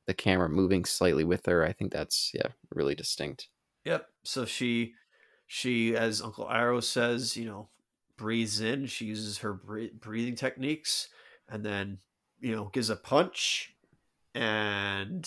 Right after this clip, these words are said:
Speaker 2: the metal bulges after she says so. And she's like, "Whoa, Toph, you rule.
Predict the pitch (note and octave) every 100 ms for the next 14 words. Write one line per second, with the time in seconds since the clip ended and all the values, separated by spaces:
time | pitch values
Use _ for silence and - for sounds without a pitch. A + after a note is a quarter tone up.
0 | - - A2 C3 C3 A2+ A#2+ A2+ A2 F#2+
1 | F2+ - - - - - _ - - -
2 | - G#2 - F#2+ - E2 D#2 F2 - G2+
3 | F2+ F2 - - _ _ _ - D3+ C3+
4 | F#2 - - _ _ - A2+ C#3+ - -
5 | - - A2 A#2 A2+ F#2 F#2+ G2